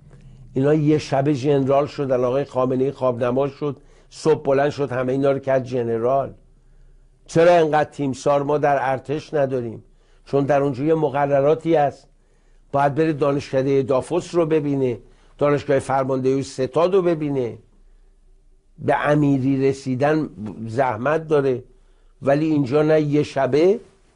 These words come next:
حسن فیروزآبادی دویست کیلویی که فانوسی قدش گیر نیاوردن، سه تا رو به هم وصل کردن، این آدم می‌شه سرلشکر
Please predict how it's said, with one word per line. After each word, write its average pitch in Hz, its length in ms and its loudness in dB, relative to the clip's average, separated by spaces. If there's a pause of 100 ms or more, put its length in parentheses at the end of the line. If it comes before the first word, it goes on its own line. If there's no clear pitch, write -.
(180)
حسن 160 480 0
فیروزآبادی 131 800 -2
دویست 123 420 -6
کیلویی 120 360 -6
که 101 280 -12 (640)
فانوسی 139 600 -2
قدش 139 560 -2
گیر 135 180 -2
نیاوردن، 131 580 0
سه 127 220 -4
تا 131 180 0
رو 131 60 2
به 123 120 0
هم 127 180 -2
وصل 120 260 -4
کردن، 135 500 -4 (540)
این 196 160 0
آدم 160 380 2
می‌شه 160 280 -6
سرلشکر 151 920 0